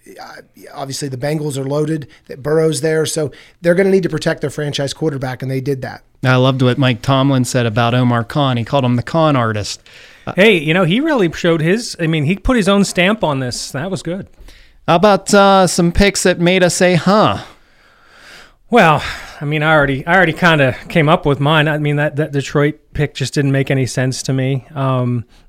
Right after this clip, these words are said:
Speaker 3: it, it, the Atlanta pick didn't make a whole lot of sense. I mean, does Atlanta really think they're that close? 'Cause I don't. I mean, a running back,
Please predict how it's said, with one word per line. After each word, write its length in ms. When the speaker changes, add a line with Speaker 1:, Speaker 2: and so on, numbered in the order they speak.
Speaker 3:
it, 140
it, 140
the 100
Atlanta 320
pick 240
didn't 200
make 140
a 60
whole 160
lot 140
of 80
sense. 240
I 40
mean, 140
does 140
Atlanta 260
really 220
think 200
they're 120
that 180
close? 320
'Cause 160
I 140
don't. 260
I 100
mean, 400
a 40
running 240
back, 360